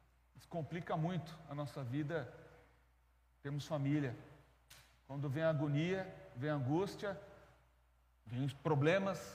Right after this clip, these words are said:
mais sérios, como é bom a gente ter uma família para nos ajudar, ter amigos, amigas, termos irmãos, irmãs de igreja.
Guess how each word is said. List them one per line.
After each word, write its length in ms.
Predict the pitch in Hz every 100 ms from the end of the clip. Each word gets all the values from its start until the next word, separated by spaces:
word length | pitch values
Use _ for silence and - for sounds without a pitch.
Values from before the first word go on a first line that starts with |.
| - 139
mais 200 | 139 127
sérios, 420 | 156 160 175 170 - - - - -
como 160 | 170
é 40 | 165
bom 200 | 151 170
a 60 |
gente 200 | 143 156
ter 60 | 165
uma 120 | 170
família 480 | - - 254 220 170 - - -
para 80 | 175
nos 160 | 156
ajudar, 440 | 180 165 156 165 170 - - - - _ _ _ _ _ _ _ _
ter 140 | 160 165
amigos, 500 | 151 170 170 131 -
amigas, 420 | 147 156 185 147 127 - - _ _ _
termos 300 | 170 185 160
irmãos, 420 | 196 170 196 202 - - -
irmãs 380 | 175 165 196 156
de 60 |
igreja. 500 | 165 147 180 202 131